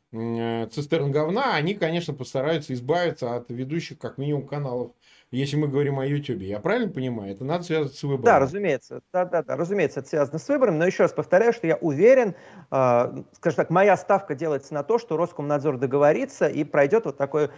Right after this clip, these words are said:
Speaker 2: а, м-, мягкая, мягкая блокировка. То есть для российских I P-адресов будут заблокированы, э, центральные оппозиционные каналы. Вот это, мне кажется, наиболее вероятным.
Speaker 1: М. Так, смотри, э, давай теперь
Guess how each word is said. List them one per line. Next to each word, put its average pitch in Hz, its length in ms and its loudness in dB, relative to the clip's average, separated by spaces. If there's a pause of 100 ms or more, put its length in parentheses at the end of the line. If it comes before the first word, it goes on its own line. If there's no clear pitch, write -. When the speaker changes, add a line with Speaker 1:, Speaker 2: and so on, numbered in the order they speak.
(140)
Speaker 2:
а, 127 80 0
м-, 131 220 -2
мягкая, 139 960 2
мягкая 156 400 -2
блокировка. 151 560 -2
То - 140 -10
есть 117 240 -8 (180)
для 135 180 2
российских 123 500 -6
I 131 100 -6
P-адресов 131 500 -4
будут 127 220 -4
заблокированы, 113 680 -2 (300)
э, 113 140 2
центральные 120 480 2
оппозиционные 107 540 -6
каналы. 110 360 -4
Вот 113 140 0
это, - 100 2
мне 123 100 0
кажется, 123 300 -2
наиболее 123 380 4
вероятным. 107 400 -2 (380)
Speaker 1:
М. 107 480 -8 (380)
Так, 160 300 -2 (320)
смотри, 190 600 0
э, 143 680 2
давай 165 240 2
теперь 247 320 -2